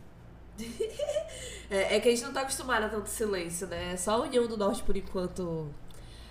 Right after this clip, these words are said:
gravando, então vamos já deixar a fanfic à mostra, né? Beatriz, o que que você tem de grandes novidades da sua vida? E você que agora tá morando em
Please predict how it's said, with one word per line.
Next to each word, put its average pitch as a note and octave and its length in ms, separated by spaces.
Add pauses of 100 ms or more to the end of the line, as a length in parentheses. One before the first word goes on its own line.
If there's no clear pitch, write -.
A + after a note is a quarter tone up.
(160)
gravando, F3+ 680
então A3+ 640 (240)
vamos C4+ 180
já D#4 160
deixar - 340
a - 120
fanfic E4 340
à B4 60
mostra, G3 480
né? A3 200 (220)
Beatriz, A#3+ 460
o A3 40
que B3+ 100
que C4 60
você C4 220
tem A#3+ 160
de A3 140
grandes A3+ 420
novidades G#3 480
da F#3 100
sua F#3 220
vida? F#3 340
E F3+ 80
você F#3 320
que F#3+ 120
agora F3 340
tá E3+ 380
morando E3 320
em E3 60